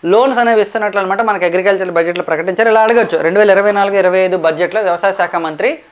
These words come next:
ఎన్ని లక్షల వరకు కూడా, ఓకే, ఆ, మనకి, ఆ, వడ్డీ లేని రుణాలను రైతులకు ఇస్తున్నట్లు ప్రకటించారంటే మనకి త్రీ ల్యాక్స్. అలాగే ఆయిల్ పామ్ తీసుకుంటే ట్వెల్వ్ థౌజండ్ నుంచి ఎంతకు పెంచారంటే ఇరవై తొమ్మిది వేలకు పెంచారనమాట actually. So around మనకి నలభై మూడు వేల నాలుగు వందల రెండు కోట్ల అనేది మనకి అగ్రికల్చర్ బడ్జెట్ అయితే ప్రకటించడం జరిగింది.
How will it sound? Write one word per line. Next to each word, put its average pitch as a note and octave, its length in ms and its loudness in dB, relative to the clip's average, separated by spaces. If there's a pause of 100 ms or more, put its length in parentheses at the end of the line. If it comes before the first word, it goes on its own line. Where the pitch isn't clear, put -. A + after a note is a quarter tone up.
(640)
ఎన్ని B3+ 200 2
లక్షల B3+ 320 2
వరకు A3+ 240 0
కూడా, G3+ 360 0 (200)
ఓకే, D#3+ 300 -2 (440)
ఆ, D#3+ 120 2
మనకి, D#3+ 420 -4 (840)
ఆ, D3 140 2
వడ్డీ F3+ 280 2
లేని A3+ 200 2
రుణాలను G3 320 0
రైతులకు F#3 320 -2
ఇస్తున్నట్లు F3+ 320 -8
ప్రకటించారంటే E3 600 -4
మనకి D#3+ 240 -4
త్రీ E3+ 200 0
ల్యాక్స్. D#3+ 320 -2 (140)
అలాగే F#3+ 160 2
ఆయిల్ G3 380 2
పామ్ G#3 180 0
తీసుకుంటే G#3 360 -4
ట్వెల్వ్ F#3+ 280 0
థౌజండ్ G3 240 0
నుంచి G#3 160 -4
ఎంతకు F3+ 200 -4
పెంచారంటే F#3 400 -4
ఇరవై F3+ 160 0
తొమ్మిది E3+ 280 -2
వేలకు F#3 180 0
పెంచారనమాట B2+ 560 -2
actually. A#2 280 -6 (400)
So G3+ 160 4
around A3+ 200 2
మనకి G#3 220 -2
నలభై G3 300 0
మూడు G3+ 180 0
వేల G#3+ 120 0
నాలుగు F#3 280 2
వందల F#3 180 -2
రెండు E3 180 -2
కోట్ల F3+ 240 0
అనేది F#3+ 160 -4
మనకి E3+ 180 -4
అగ్రికల్చర్ E3 440 -2
బడ్జెట్ D3+ 300 -2
అయితే D#3 120 0
ప్రకటించడం D#3 540 -4
జరిగింది. D#3+ 280 -2